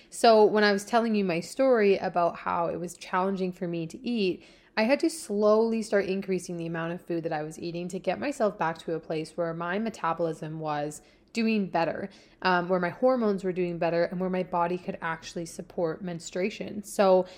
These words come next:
it's gonna be really challenging if you're someone who loses your appetite when you're under stress to just immediately start eating more. You definitely wanna go really slow with it, um, slowly increase the amount that you're eating maybe every single week.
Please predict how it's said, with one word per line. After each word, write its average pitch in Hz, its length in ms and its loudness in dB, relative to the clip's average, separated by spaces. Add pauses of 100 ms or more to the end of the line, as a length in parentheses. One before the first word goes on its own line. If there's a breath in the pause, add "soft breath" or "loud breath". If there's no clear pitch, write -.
(240 loud breath)
it's 233 140 2
gonna 269 160 0
be 311 140 4
really 226 200 2
challenging 180 580 0
if 180 120 -4
you're 175 140 0
someone 175 360 -4
who 175 120 -2
loses 196 340 0
your 170 100 0
appetite 170 680 0
when 170 400 -4
you're 170 120 -2
under 160 220 -6
stress 185 540 -4
to - 200 -6
just 180 240 -4
immediately 170 460 -2
start 170 320 -2
eating 165 220 -6
more. 170 420 -4 (300 loud breath)
You 208 100 -4
definitely 190 440 2
wanna 190 200 2
go 175 200 4
really 175 260 2
slow 170 280 0
with 165 220 0
it, 170 320 0
um, 160 220 -6
slowly 196 800 2
increase 175 340 -6
the 180 140 -4
amount 160 260 -6
that 165 100 -4
you're 160 120 -6
eating 160 340 -6
maybe 156 260 -8
every 160 220 -6
single 190 340 -10
week. 233 440 -4